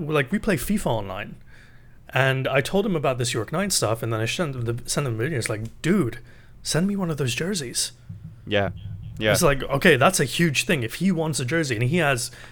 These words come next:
Speaker 1: you know, he supports Dortmund, he supports, um, a couple of Mexican teams, he s-, supports U S, obviously, 'cause he's American,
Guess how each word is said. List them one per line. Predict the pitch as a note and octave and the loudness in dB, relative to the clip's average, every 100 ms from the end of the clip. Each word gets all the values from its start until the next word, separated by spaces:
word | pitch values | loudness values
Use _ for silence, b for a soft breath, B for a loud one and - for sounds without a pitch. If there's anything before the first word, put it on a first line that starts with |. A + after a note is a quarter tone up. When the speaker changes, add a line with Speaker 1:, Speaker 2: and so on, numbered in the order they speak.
| B | B
Speaker 1:
you | A2+ | -4
know, | |
he | G2+ | -2
supports | C3+ - C3 G2 - | -2 -2 -2 -2 -2
Dortmund, | - C#3 B2 B2 A#2+ - B B | 0 0 0 -2 -2 -6 B B
he | - | -4
supports, | A#2+ A2+ B2 G#2 G2+ - - | 0 0 0 -2 0 0 0
um, | B2 G2+ F#2+ F#2 F#2 F2+ - - | -2 0 -2 -6 -10 -16 -18 -6
a | C3+ | -4
couple | - A#2+ | -4 -4
of | A2 | 0
Mexican | A2+ - - B2 | 0 0 -2 -2
teams, | C3 A2+ A2+ - B B | 0 0 0 -4 B B
he | B A#2+ | B -2
s-, | - - - - | -2 -4 -8 -6
supports | - - G#2 - | -4 -4 -6 -4
U | G2+ A2+ | 0 2
S, | A2+ | 2
obviously, | A2+ A2+ C3 | 2 0 -2
'cause | B2 G#2 | -2 -2
he's | G2+ | 0
American, | G#2 A#2 A#2+ A#2 | 2 2 2 -2